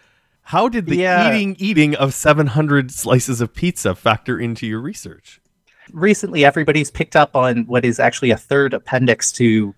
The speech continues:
Speaker 2: you know, a dissertation of over three hundred pages of history. Um, everybody seemed to like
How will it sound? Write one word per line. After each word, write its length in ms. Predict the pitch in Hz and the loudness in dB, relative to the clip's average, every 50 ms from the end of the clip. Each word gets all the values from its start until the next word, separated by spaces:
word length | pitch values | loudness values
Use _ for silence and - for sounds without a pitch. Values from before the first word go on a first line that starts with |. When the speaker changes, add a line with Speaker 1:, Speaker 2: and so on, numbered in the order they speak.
| _ _ - | _ _ -4
Speaker 2:
you 120 | 135 113 110 | 0 0 2
know, 220 | 101 101 98 101 | 2 2 2 2
a 60 | 104 | 2
dissertation 640 | - 120 117 - - 117 - - 120 113 - - 120 113 | 2 2 0 2 0 -2 2 2 2 2 2 0 0 0
of 140 | 104 - | 0 0
over 200 | 117 117 107 113 | 0 0 2 2
three 220 | 101 - - 123 113 | 0 0 0 -2 -2
hundred 340 | 98 - 117 107 107 - - | 0 0 -2 -2 -2 -2 0
pages 380 | - 127 120 - - 113 - | 0 0 0 2 -2 -4 -2
of 80 | 107 - | 0 4
history. 500 | 160 190 202 - - - 110 101 107 - - - - - - - - | 4 4 2 2 -2 0 0 0 -2 -4 -8 -14 -16 -16 -18 -14 -6
Um, 340 | - 110 107 110 110 113 110 - | -2 0 2 2 2 2 2 0
everybody 500 | 131 135 - 147 139 127 - - 135 131 | -2 -2 0 0 -2 0 0 0 0 0
seemed 380 | 120 - - - - 147 135 135 | 0 -4 -6 -6 -4 -2 0 2
to 60 | 127 | 2
like 260 | 110 117 117 117 _ | 2 2 0 0 _